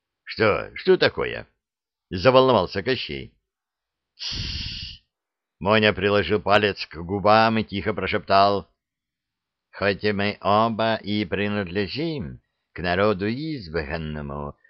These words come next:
предлагаю в целях конспирации на иврите не говорить. Возражений нет?» У Кощея, который на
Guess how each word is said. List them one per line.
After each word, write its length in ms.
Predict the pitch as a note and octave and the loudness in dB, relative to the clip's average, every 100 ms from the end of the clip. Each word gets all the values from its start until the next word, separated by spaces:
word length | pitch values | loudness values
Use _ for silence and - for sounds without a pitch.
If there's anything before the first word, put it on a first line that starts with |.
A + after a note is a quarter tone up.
| _ | _
предлагаю 760 | - A2+ A#2 B2 B2 C#3 B2+ G#2+ | -2 -2 2 2 4 2 0 -4
в 40 | |
целях 380 | - A#2+ A#2+ A2 | 0 0 2 0
конспирации 960 | - A2+ - - A2+ A#2+ C3 B2 - D3+ | 0 -4 -4 -2 0 2 0 -4 -10 -6
на 300 | G#2+ G2+ F#2+ | -2 0 0
иврите 560 | F#2 F#2 G2 G2 A2+ | 0 -2 -4 -6 -6
не 160 | A#2+ A#2+ | -4 -4
говорить. 720 | G#2+ C3 C3+ A#2 F#2+ G2 A2 _ - _ _ _ - | -2 -2 -2 -4 -8 -8 -10 _ -20 _ _ _ 2
Возражений 880 | A#2+ G#2+ B2+ A2 B2+ B2+ C3 C3+ | 2 4 2 0 -2 -2 -4 -4
нет?» 360 | C#3 C#3+ E3 G#3+ _ - _ _ _ _ _ _ _ _ _ _ _ _ _ _ - | -4 -2 -2 -4 _ -20 _ _ _ _ _ _ _ _ _ _ _ _ _ _ -2
У 120 | A#2 | 4
Кощея, 760 | D#3 D3+ B2+ - A2+ G2+ A2 A#2 | 8 6 4 0 2 2 2 4
который 600 | C3 B2 C#3 B2+ A#2+ - _ - | 2 6 4 6 0 -2 _ -4
на 140 | A#2+ | 2